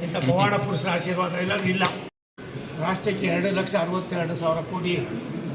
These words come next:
ಬಜೆಟನ್ನು ಕೊಟ್ಟಾಗ ಕರ್ನಾಟಕ ರಾಜ್ಯಕ್ಕೆ ಬರ್ತಾ ಇದ್ದಿದ್ದು ಯು ಪಿ ಎ ಗೌರ್ಮೆಂಟ್ನಲ್ಲಿ, ಯು ಪಿ ಎ ಗೌರ್ಮೆಂಟ್ನಲ್ಲಿ ಕಾಂಗ್ರೆಸ್ಸಿಂದ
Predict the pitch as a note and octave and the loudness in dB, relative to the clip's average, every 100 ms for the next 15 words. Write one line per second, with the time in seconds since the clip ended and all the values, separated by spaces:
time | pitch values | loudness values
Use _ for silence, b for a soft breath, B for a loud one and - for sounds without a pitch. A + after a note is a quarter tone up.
0 | C3+ - E3 D#3+ G3 F#3 F3+ D3+ D#3 C#3+ | -6 -4 -2 0 0 0 -2 -2 -2 -2
1 | C3+ E3 G#3+ - C#3 B2+ B2+ D#3 F3 G3 | -2 -2 -4 -6 -6 -6 -6 -4 0 4
2 | G3+ F#3+ F3+ E3+ E3+ E3 E3 F#3+ E3 D3+ | 4 2 0 0 -2 -2 -2 -2 -2 -2
3 | G3 G#3+ - - - G3 G#3 A3 G#3+ F#3 | -4 -4 -6 -8 -6 -2 2 6 6 6
4 | E3+ D#3+ D3+ D#3 F#3+ G#3+ A3+ B3+ A#3 G3 | 2 2 0 0 0 2 0 2 2 2
5 | F3 D#3 C#3 C3+ B2 - C3 C3+ C#3+ C#3+ | 2 2 0 0 -4 -4 -6 -4 -4 -4
6 | - C#3+ D#3 F#3+ G#3 G3+ - | -4 0 2 4 4 2 2